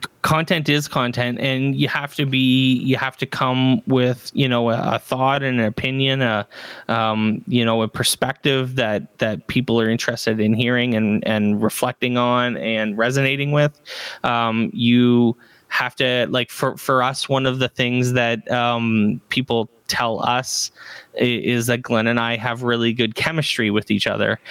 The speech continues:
even though we're, we're, we have very similar, like, views on education, but we're personally, we're totally very different people. Um, so, so the chemistry thing is always a little bit weird to hear,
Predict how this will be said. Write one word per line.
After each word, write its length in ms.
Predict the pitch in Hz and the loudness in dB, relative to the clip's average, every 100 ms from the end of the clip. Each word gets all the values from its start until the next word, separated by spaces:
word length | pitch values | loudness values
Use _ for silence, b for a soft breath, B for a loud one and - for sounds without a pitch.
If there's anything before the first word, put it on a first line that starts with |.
| B - | B -4
even 220 | 123 131 | 0 2
though 160 | 120 117 | 0 2
we're, 400 | 117 117 117 87 | 2 2 2 0
we're, 400 | 127 120 120 131 | 2 4 2 0
we 240 | 127 131 | 0 0
have 420 | - 175 190 - - | 0 -4 -6 -12 -10
very 380 | 143 151 180 196 | -4 -2 0 -2
similar, 580 | - 196 175 160 147 - _ _ - | 0 2 4 4 2 -2 _ _ -2
like, 240 | 127 120 | -2 0
views 760 | 135 135 131 135 143 156 156 147 | 0 2 2 4 4 4 2 0
on 480 | 135 127 131 131 131 - | 0 2 2 0 -2 -2
education, 840 | 135 135 - 131 - 175 190 220 B B B - | -2 -4 -6 -4 -4 -2 0 -2 B B B -4
but 140 | 147 135 | -2 2
we're 240 | 135 123 - _ _ | 2 0 -6 _ _
personally, 720 | - 156 151 - 170 165 175 | -2 -2 -2 0 2 4 4
we're 160 | 170 143 | 4 0
totally 760 | - 139 135 131 127 123 117 80 | -2 0 2 4 4 4 2 -2
very 580 | 131 135 135 131 131 | -2 0 2 2 0
different 380 | 127 120 - 107 | 0 -2 -2 -2
people. 440 | - 104 113 123 - B B B | 0 0 0 -4 -8 B B B
Um, 560 | 117 123 117 113 110 113 131 | -2 0 2 0 -2 -4 -2
so, 440 | - 127 120 - | 0 2 0 0
so 220 | - 131 | -2 -2
the 140 | 123 123 | -2 -2
chemistry 500 | - 175 185 165 147 | -2 -2 -2 -2 -2
thing 220 | 147 131 | 0 0
is 120 | 127 | 2
always 520 | 127 123 117 117 - - | 2 2 2 0 -2 -2
a 80 | 120 | 0
little 220 | 127 127 | 2 2
bit 180 | 127 120 | 2 2
weird 300 | 123 123 - | 2 0 -2
to 100 | 120 | -4
hear, 480 | - 127 147 170 | 0 2 2 0